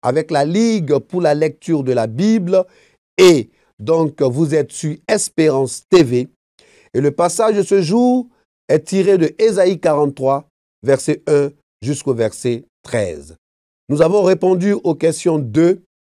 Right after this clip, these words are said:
question quatre et question cinq du lecteur de la Bible. Seigneur, je te prie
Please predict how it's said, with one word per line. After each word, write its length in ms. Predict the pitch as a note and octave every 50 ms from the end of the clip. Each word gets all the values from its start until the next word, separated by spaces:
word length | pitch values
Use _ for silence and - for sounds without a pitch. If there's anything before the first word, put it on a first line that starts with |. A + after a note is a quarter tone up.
| _ _ _ _ -
question 400 | - D3 C#3 - - D#3 C#3+ C3 _ -
quatre 340 | - F3+ F3+ F3+ _ _ _ _ _ _ _ _ -
et 140 | - D#3 D3
question 340 | - D3 C#3 C3+ - D3 C#3
cinq 440 | C3+ - - - D#3 D#3+ D#3+ D3+ _ _ _ _ _ _ _ -
du 160 | - C3+ C3
lecteur 580 | C3 B2+ A#2 _ - C#3 C3+ B2+ B2 A#2+ A#2 _ _ _ -
de 160 | D#2+ G2 A2
la 160 | G2+ F2+ F2
Bible. 720 | D#2+ D2+ G#2+ A2 F#2 E2 C#2+ C2+ _ _ - - - - _ _ _ _ _ _ _ _ _ _ - _ _ _ _ _ _ _ _
Seigneur, 680 | - - - F#3+ F#3+ G#3 A3 A3+ A#3 A#3 A3+ A3+ A3 G3+
je 120 | D#3+ A3
te 140 | E3+ F3 F3+
prie 440 | D#3+ E3+ - - G3+ G#3 G3 F#3+